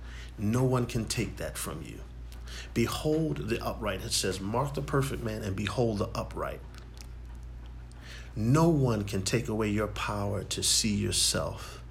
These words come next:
the way you want to see yourself. It takes confidence, courage, and strength to stay focused and to maintain the self, the inner self positive vision, to maintain a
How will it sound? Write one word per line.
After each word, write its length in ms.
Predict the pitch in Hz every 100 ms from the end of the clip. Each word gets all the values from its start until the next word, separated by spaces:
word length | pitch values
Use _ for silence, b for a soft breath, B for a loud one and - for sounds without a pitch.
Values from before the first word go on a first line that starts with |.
| - - - - - B B -
the 100 | 98
way 200 | 98 104
you 200 | 98 101
want 160 | 101 98
to 60 |
see 220 | - -
yourself. 560 | 95 - 85 - - - - - B -
It 160 | 117
takes 260 | - 98 -
confidence, 680 | - 147 151 147 143 135 139
courage, 460 | - - 143 135
and 200 | - 104
strength 580 | 95 - 113 123 101 - - B B B
to 120 | -
stay 260 | 101 - 117
focused 760 | - - 117 - - - - B B B B
and 300 | - 98 107 - -
to 100 | 98
maintain 840 | 104 117 117 - 113 104 101 101 104 B
the 120 | 104
self, 840 | 101 - - - 139 135 135 - - - - - - - - - - - - -
the 160 | - 104 101
inner 360 | 139 135 127 120 -
self 640 | - - - 123 110 - B -
positive 680 | - - 117 107 104 101 101
vision, 560 | 95 95 98 98 87 85 B -
to 100 | 101
maintain 840 | 110 117 113 - - 110 107 104
a 120 | 101